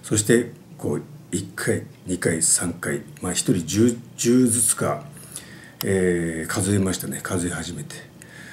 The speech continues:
まあ、さすがに、あの、いつもは、あの、三百、五百ぐらいまでは、あー、やってますので、まあ、それぐらいはもう普通にやりました。でも、まあ、トレーニング、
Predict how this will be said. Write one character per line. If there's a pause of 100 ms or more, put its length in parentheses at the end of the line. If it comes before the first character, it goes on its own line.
(280)
ま
あ、
さ
す
が
に、
あ
の、
い
つ
も
は、
あ
の、
三
百、
五
百
ぐ
ら
い
ま
で
は、
あ
ー、
や
っ
て
ま
す
の
で、
ま
あ、
そ
れ
ぐ
ら
い
は
も
う
普
通
に
や
り
ま
し
た。
で
も、
ま
あ、
ト
レ
ー
ニ
ン
グ、